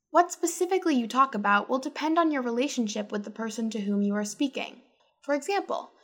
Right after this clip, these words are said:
you may talk with your romantic partner about how you would like to do a specific sexual activity, how fast,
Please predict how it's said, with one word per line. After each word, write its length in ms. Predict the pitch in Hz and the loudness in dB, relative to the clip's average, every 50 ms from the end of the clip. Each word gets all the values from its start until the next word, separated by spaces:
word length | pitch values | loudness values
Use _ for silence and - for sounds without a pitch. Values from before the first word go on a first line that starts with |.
| _ _ _ - | _ _ _ -2
you 120 | - 330 | 0 2
may 140 | 349 392 403 | 2 2 2
talk 300 | 392 - 240 226 220 220 | 0 2 2 2 2 2
with 100 | 220 202 | -4 -6
your 80 | 202 208 | -4 -2
romantic 500 | 208 208 208 233 277 330 330 226 220 - | -2 0 0 0 0 -2 -2 -4 -6 -2
partner 360 | - 202 202 202 202 202 196 | -2 -2 -2 0 -4 -4 -4
about 260 | - 214 208 - - | 0 2 0 0 0
how 240 | - - - 262 302 | -4 -2 2 4 4
you 160 | 339 330 294 | 4 4 2
would 160 | 240 220 214 | 0 -2 -2
like 160 | - 190 190 - | -4 -6 -6 -6
to 80 | - 214 | -12 -10
do 200 | - 208 196 196 | -6 -4 -4 -4
a 40 | |
specific 600 | 196 - - - 202 - 196 190 202 208 202 202 - | -6 -8 -10 -8 -8 -8 -8 -8 -8 -8 -8 -8 -8
sexual 400 | - 202 202 - - 220 208 208 | -10 -10 -10 -8 -8 -6 -6 -6
activity, 680 | 202 202 - - 208 202 208 214 226 240 247 - - - - | -6 -8 -8 -6 -4 -4 -2 -2 -2 -4 -6 -8 -10 -6 -4
how 120 | 226 220 | -4 -4
fast, 680 | 214 - - 262 254 254 254 247 247 - - - - | -2 2 6 8 8 8 8 6 2 -4 -12 -14 -16